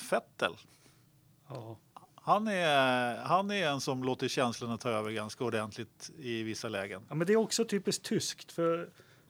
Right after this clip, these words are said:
Speaker 2: så f-, ja, men det är det. Jo, men de är lugna och fina och trygga till en viss gräns. Sen spårar det ur totalt. Det, kom ihåg med Schumacher, när det, gjorde han en dålig start eller någonting, då blev han, då hade vi inte de här att vi fick lyssna på radio, men man såg på hans körning att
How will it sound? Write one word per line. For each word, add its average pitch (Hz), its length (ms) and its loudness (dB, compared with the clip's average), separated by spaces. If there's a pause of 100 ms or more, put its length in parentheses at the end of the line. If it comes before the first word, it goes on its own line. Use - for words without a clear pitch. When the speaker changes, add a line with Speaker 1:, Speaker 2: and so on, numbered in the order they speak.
Speaker 2:
så 175 140 -4
f-, - 160 -8
ja, 180 200 10
men 196 400 4
det 196 100 4
är 214 200 6
det. 139 160 4
Jo, 190 340 4
men 156 160 -4
de 190 200 2
är 185 60 2
lugna 170 360 2
och 156 120 0
fina 147 340 -2
och 143 240 -4
trygga 139 400 -2
till 139 140 -4
en 131 100 -4
viss 131 180 -2
gräns. 139 340 -4
Sen 156 140 -6
spårar 156 320 0
det 143 60 2
ur 139 40 0
totalt. 135 480 -4
Det, 147 220 -4 (360)
kom 180 180 -6
ihåg 185 160 2
med 180 140 0
Schumacher, 170 560 -2
när 143 180 -2
det, 147 200 -2 (360)
gjorde 151 240 0
han 160 160 -2
en 190 120 -2
dålig 156 340 0
start - 460 -4
eller 135 160 -4
någonting, 127 420 -6
då 143 80 -4
blev 170 200 -4
han, 147 240 -2 (340)
då 143 120 0
hade 160 200 2
vi 160 60 2
inte 143 220 -2
de 135 140 0
här 127 240 0
att 123 180 -6
vi 123 40 -8
fick 131 180 -8
lyssna 135 240 -4
på 147 120 0
radio, 156 380 2
men 135 100 -6
man 139 100 -4
såg 151 220 -4
på 143 60 -4
hans 139 160 -2
körning 156 460 -4
att - 280 -12